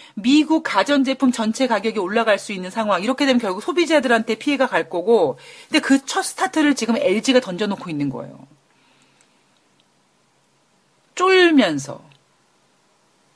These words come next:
"우리가 가격을 올리면 안, 우리는 피해를 볼 텐데 그래도 가격을 올리면은 어떡하지?" 점점점 이게 아니라 "그래, 니네 우리한테 한 방 쳤어? 두고 보자." 이제 그렇게 해도 됩니다.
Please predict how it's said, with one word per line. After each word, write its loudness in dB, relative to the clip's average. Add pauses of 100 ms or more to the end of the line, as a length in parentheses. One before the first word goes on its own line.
(480)
"우리가 0
가격을 0
올리면 2
안, -6 (240)
우리는 10
피해를 2
볼 -4
텐데 0
그래도 -4
가격을 0
올리면은 2
어떡하지?" -4
점점점 4
이게 0
아니라 0 (460)
"그래, 0
니네 6
우리한테 2
한 0
방 2
쳤어? -8 (540)
두고 0
보자." -6 (1600)
이제 0
그렇게 0
해도 0
됩니다. -4